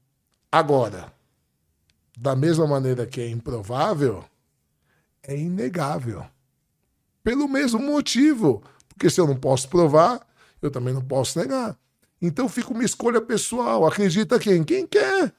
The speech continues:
Agora, você acredita pela fé. O que que é a fé? Acreditar sem provas. Ok, tá certo, você pode acreditar.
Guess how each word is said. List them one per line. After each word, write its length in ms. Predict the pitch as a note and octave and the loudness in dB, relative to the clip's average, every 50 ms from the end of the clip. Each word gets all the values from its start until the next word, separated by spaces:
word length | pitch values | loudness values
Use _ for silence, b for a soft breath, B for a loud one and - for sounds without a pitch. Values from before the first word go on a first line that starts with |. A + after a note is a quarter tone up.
| _ _ _ _ _ | _ _ _ _ _
Agora, 300 | - G#3 F#3+ A3 G3+ G3 | -4 0 2 4 4 4
você 320 | F3 F#3+ F3+ - - A3+ | 4 4 2 2 0 -2
acredita 420 | A#3 G3+ - G#3 F3+ F#3+ G3 B3+ A#3 | -2 -2 -2 -4 -4 -4 -2 -4 -2
pela 280 | - B3+ B3+ C#4 C#4 - | 0 0 0 2 0 -2
fé. 280 | - - G#3+ F3+ C#3+ | 2 4 4 6 6
O 40 | B2+ | 4
que 120 | - - G3 | 0 -4 -4
que 100 | - G3+ | 0 4
é 60 | G3+ | 4
a 60 | F3+ | 4
fé? 200 | - - F#3+ D3 | 4 4 2 0
Acreditar 440 | A#2 - D3 C#3 C#3+ C#3 - D#3+ D#3 | 0 0 -2 -4 -2 0 0 0 2
sem 200 | - - G#3 G#3+ | 2 2 0 -2
provas. 520 | - - C4 A#3 F3 C#3+ A#2+ A2+ G#2+ - - b b b b | 0 2 6 6 6 6 6 2 -4 -10 -12 b b b b
Ok, 360 | - - - - C4 B3 C3+ | -4 -2 -2 -2 -2 -2 -4
tá 140 | C3 - D3+ | -6 -6 -6
certo, 380 | - - E4+ D#4+ D4 A3 - - | -4 -2 -2 -2 -2 -4 -6 -6
você 120 | - F3 | -8 -6
pode 240 | B2 - D#3 D3+ D#3 | -2 0 0 0 0
acreditar. 600 | D#3+ - G3 E3+ - - B3 A#3 F3+ C3+ - B | 0 -4 -4 -4 -4 -2 0 0 0 0 0 B